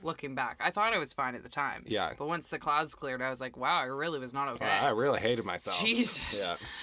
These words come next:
Speaker 1: Okay, next question we have. This is interesting because it makes me feel like Harry Potter, and I'm jealous of this decision because I wish I had it when I was a kid. Um, this person is asking, "I'm wondering whether or not I should choose an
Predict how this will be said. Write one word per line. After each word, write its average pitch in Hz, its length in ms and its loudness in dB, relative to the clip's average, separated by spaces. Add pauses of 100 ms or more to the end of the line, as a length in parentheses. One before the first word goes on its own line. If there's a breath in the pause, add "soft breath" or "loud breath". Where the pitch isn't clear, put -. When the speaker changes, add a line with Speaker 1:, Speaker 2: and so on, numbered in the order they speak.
(280 loud breath)
Speaker 1:
Okay, 185 400 4
next 214 400 2
question 220 420 2
we 202 120 0
have. 151 480 2
This 226 180 0
is 254 140 0
interesting 226 500 0
because 208 280 -2
it 165 80 -6
makes 165 260 -4
me 175 100 -4
feel 160 160 -4
like 151 160 -4
Harry 147 220 -2
Potter, 165 340 0
and 180 100 -2
I'm 151 120 -6
jealous 143 340 -2
of 139 140 -14
this 139 180 -10
decision 143 460 -6
because 139 180 -10
I 139 80 -4
wish 135 260 -6
I 139 180 -2
had 151 180 -2
it 151 80 -4
when 170 100 -4
I 180 140 -2
was 185 140 -6
a 202 40 -8
kid. 262 300 -2 (560 loud breath)
Um, 165 500 2 (480 soft breath)
this 247 160 2
person 269 340 0
is 240 140 -2
asking, 190 460 0 (680)
"I'm 214 160 2
wondering 285 580 0
whether 175 360 2
or 214 100 -2
not 160 340 2
I 151 180 -2
should 151 240 -4
choose 156 500 -2
an 151 180 -6